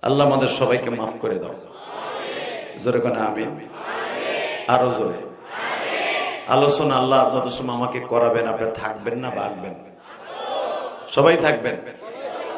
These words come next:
বুঝা টুইজা কর। শীতের রাত, চাষি রাতের আবার ঠন্না খায়েন না বুড়াগুলি। দেরি করে গেলে তো অনেক বউ আছে, খুব জল্লাদ। হ্যাঁ,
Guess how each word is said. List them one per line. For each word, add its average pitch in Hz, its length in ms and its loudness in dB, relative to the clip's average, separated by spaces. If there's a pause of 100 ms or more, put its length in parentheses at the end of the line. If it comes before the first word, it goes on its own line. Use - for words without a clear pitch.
(340)
বুঝা 147 280 8
টুইজা 120 300 2
কর। 92 200 -4 (840)
শীতের 147 520 6
রাত, 123 260 6 (1080)
চাষি 143 380 6
রাতের 156 260 6
আবার 147 260 6
ঠন্না 147 300 2
খায়েন 139 280 6
না 123 140 0
বুড়াগুলি। 110 420 -4 (1500)
দেরি 170 220 6
করে 175 240 6
গেলে 175 220 8
তো 175 160 4
অনেক 165 300 4
বউ 151 220 8
আছে, 151 520 4 (280)
খুব 175 180 -2
জল্লাদ। 117 880 -2 (2000)
হ্যাঁ, 107 580 -8